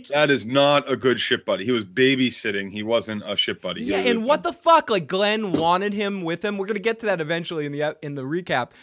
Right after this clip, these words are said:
Speaker 2: But ultimately, did Nick really prove himself so much in last week's episode that, or in two weeks ago's episode,
Speaker 1: No,
Speaker 2: that
Speaker 1: no,
Speaker 2: Glenn
Speaker 1: that's
Speaker 2: should
Speaker 1: not
Speaker 2: bring him on his team now?
Speaker 1: No, he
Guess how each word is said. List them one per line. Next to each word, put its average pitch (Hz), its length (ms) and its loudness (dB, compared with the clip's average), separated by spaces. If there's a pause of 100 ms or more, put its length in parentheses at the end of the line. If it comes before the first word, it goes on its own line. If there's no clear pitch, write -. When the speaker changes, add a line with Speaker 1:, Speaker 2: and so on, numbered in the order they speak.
(220)
Speaker 2:
But 175 260 2
ultimately, 220 500 2
did 165 260 -4
Nick 226 280 -4
really 233 460 -2
prove 185 540 -8
himself 175 520 -4
so 151 400 -4
much 170 400 -4 (240)
in 151 160 -2
last 143 380 0
week's 170 240 -6
episode 147 640 -2 (160)
that, 139 320 -2
or 160 80 -2
in 139 140 -6
two 190 180 -8
weeks 160 160 -8
ago's 151 260 -2
episode, 143 360 -4
Speaker 1:
No, 147 360 -2 (120)
Speaker 2:
that 180 120 6
Speaker 1:
no, 139 80 2
Speaker 2:
Glenn 175 320 4
Speaker 1:
that's 135 220 0
Speaker 2:
should 196 140 -2
Speaker 1:
not - 60 -2
Speaker 2:
bring 175 160 2
him 180 120 2
on 165 120 2
his 151 200 -4
team 151 320 -6
now? 165 340 -2 (420)
Speaker 1:
No, 113 360 -2 (300)
he 127 440 0